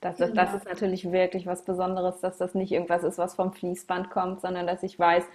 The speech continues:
Speaker 1: wenn ich meine Flasche in die Hand nehme, die hat wirklich jemand mit der Hand für mich gefertigt, sozusagen.
Speaker 2: Richtig.
Speaker 1: Wahnsinn.
Speaker 2: Genau.
Speaker 1: Wow. Und haben die beiden denn, ähm, schon, äh, vorher eine Verbindung zum Ayurveda gehabt? Also sind das selber für sich auch gelebt hier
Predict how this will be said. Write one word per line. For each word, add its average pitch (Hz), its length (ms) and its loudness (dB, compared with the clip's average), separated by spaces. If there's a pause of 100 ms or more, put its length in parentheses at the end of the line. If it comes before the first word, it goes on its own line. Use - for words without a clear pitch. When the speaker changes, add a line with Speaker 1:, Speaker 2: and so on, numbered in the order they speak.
(260)
Speaker 1:
wenn 180 120 0
ich 180 100 -2
meine 175 240 4
Flasche 180 380 2
in 190 120 2
die 190 140 0
Hand 185 240 -2
nehme, 185 280 0
die 180 120 -4
hat 190 140 0
wirklich 190 480 2
jemand 185 420 2
mit 196 260 2
der 190 240 4
Hand 196 280 0 (100)
für 202 240 2
mich 196 300 0
gefertigt, 185 720 -2
sozusagen. 156 720 -4
Speaker 2:
Richtig. 220 500 -6
Speaker 1:
Wahnsinn. 170 800 -2
Speaker 2:
Genau. 220 160 -8
Speaker 1:
Wow. 151 360 2 (320)
Und 202 220 4
haben 214 180 6
die 254 100 6
beiden 214 500 4
denn, 202 460 2
ähm, 190 440 2 (260)
schon, 190 520 2
äh, 175 220 4 (300)
vorher 208 400 4
eine 370 140 0
Verbindung 247 640 2
zum 226 200 -2
Ayurveda 190 500 0
gehabt? - 680 -6
Also 233 360 2
sind 202 260 2
das 202 160 0
selber 196 260 4
für 196 140 -4
sich 185 260 -6
auch - 140 -6
gelebt 214 500 2
hier 247 140 0